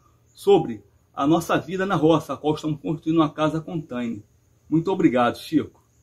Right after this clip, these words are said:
Hoje nós vamos contar pra vocês como que nós viemos conhecer Cantagalo, interior de Rio das Ostras.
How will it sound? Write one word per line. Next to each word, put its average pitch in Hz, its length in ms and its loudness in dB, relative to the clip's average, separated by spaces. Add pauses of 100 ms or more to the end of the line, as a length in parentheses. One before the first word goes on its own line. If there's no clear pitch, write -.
(520)
Hoje 139 200 -6
nós 139 140 -4
vamos 139 220 -8
contar 120 380 -10
pra 110 120 -18
vocês 101 680 -18 (1160)
como 202 240 -8
que 175 100 -12
nós 165 220 0
viemos 139 400 -2
conhecer 120 560 -10
Cantagalo, 123 800 -6
interior 113 560 -8
de 107 80 -10
Rio 104 200 -6
das 123 240 -8
Ostras. - 460 -20